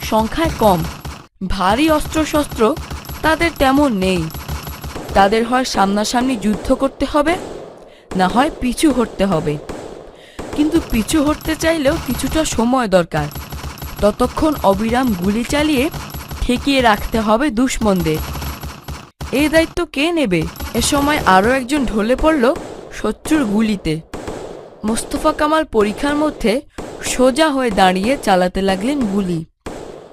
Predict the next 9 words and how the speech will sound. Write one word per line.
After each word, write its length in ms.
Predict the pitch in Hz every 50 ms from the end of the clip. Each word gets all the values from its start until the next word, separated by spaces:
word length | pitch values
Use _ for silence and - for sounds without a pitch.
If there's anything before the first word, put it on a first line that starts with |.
| _ _ _ -
নয়জন 440 | 180 185 190 202 208 202 277 285 240
মুক্তিযোদ্ধা 840 | 208 196 190 185 - 277 269 233 285 285 269 - - 196 202 262 - - _ _ _ _ _
এর 200 | - 190 202 202
মধ্যেই 420 | 208 208 220 220 - - 339 330 294
শহীদ 420 | - - 226 233 226 294 311 -
হয়েছেন। 500 | - 240 214 190 - - - 170 156 151 151 - _ _ _ _ _ _ _ _ _ _ _ _ _ - -
পিছু 320 | - 240 226 - - 311 320
না 160 | 320 320 320
হটলে 400 | 320 339 339 - 240 220 247